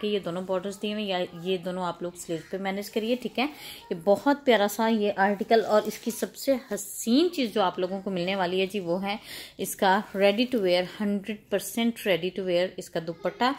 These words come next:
दुपट्टे की लुक इसकी बहुत मज़ेदार आप लोगों को आने वाली है, ठीक है। जेट ब्लैक ये शेड है, बहुत ही अमेजिंग सा, ज़बरदस्त सा। और ये लें जी,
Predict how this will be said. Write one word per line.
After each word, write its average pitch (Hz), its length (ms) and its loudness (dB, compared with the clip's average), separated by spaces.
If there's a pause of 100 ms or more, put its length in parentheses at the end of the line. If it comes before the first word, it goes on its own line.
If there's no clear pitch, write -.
(380)
दुपट्टे 202 380 2
की 269 80 0
लुक 240 240 2
इसकी 220 280 -4
बहुत 247 360 0
मज़ेदार 220 380 4
आप 202 180 2
लोगों 208 220 0
को 226 140 -4
आने 202 200 -2
वाली 214 260 2
है, 247 120 4
ठीक 220 200 -6
है। 233 100 0
जेट 202 280 0
ब्लैक 180 380 0
ये 226 100 0
शेड 214 340 0
है, 226 160 -8 (140)
बहुत 240 360 0
ही 247 80 4
अमेजिंग 208 420 0
सा, 226 220 2 (580)
ज़बरदस्त 214 540 2
सा। 240 180 2
और 202 220 2
ये 196 160 2
लें 143 140 0
जी, - 220 -8